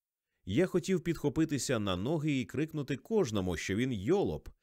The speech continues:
Я людське створіння, я особа з батьками, спогадами і історією. І я існував до того, як ви мене завезли до своєї операційної.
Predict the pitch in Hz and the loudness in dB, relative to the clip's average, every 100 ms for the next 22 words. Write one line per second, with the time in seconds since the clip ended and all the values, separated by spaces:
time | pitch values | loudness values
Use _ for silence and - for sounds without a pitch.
0 | _ _ 78 110 135 135 127 - 127 - | _ _ 0 2 2 0 -4 -2 -2 -2
1 | 110 156 190 107 78 - - 90 95 98 | -2 -2 -2 -2 -2 -4 -4 0 2 2
2 | - 135 123 80 82 101 98 - 117 143 | -2 -2 0 -2 -2 -2 -2 -2 -2 -2
3 | 98 - 127 143 131 123 131 123 117 104 | -4 -2 -2 0 0 -2 -2 -2 -2 -2
4 | - 185 165 87 78 71 - _ _ _ | -2 0 0 0 -2 -4 -8 _ _ _
5 | - 92 104 127 120 - 107 98 113 87 | -6 -2 0 0 -4 -4 0 2 2 0
6 | 85 - 139 151 143 98 98 80 113 123 | -2 0 0 2 2 0 0 0 -2 0
7 | 107 113 95 82 117 131 143 127 - 82 | -2 -2 -2 0 0 0 -4 -4 -4 -4
8 | 78 90 - 110 135 143 - 202 143 87 | -2 -2 -2 -4 -2 -2 -2 -2 -2 0
9 | 78 | -2